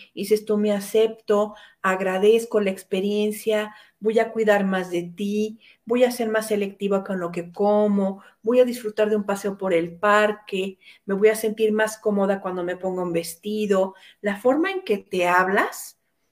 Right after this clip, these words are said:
es la forma en que vas a empezar a proyectar y a mandarle un mensaje diferente al cerebro para que empiece a generar las sustancias bioquímicas necesarias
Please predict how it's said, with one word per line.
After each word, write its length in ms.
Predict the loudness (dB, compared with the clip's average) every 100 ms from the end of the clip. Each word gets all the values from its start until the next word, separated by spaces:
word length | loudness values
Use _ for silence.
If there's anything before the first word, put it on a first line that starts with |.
| -4
es 140 | 0
la 180 | 2 2
forma 300 | 2 2 0
en 120 | -2
que 100 | -2
vas 200 | -2 -4
a 40 | -4
empezar 320 | -4 0 2
a 140 | 2
proyectar 680 | 0 -4 -6 -4 0 0 -4 -20 -14
y 120 | -2 0
a 60 |
mandarle 440 | 2 4 4 4 2
un 80 |
mensaje 420 | 0 -2 -2 0 0
diferente 560 | 0 -2 0 0 -2
al 80 | -4
cerebro 580 | 2 2 4 2 -2 -4 -12 -20 _
para 280 | 0 0 0
que 60 |
empiece 320 | -6 -4 -4 -4
a 60 |
generar 380 | -4 -2 0 0
las 160 | -2 -6
sustancias 460 | -8 -6 -4 -2
bioquímicas 640 | -2 -2 -2 -2 -2 -6
necesarias 680 | -8 -8 -4 -2 0 -2 -4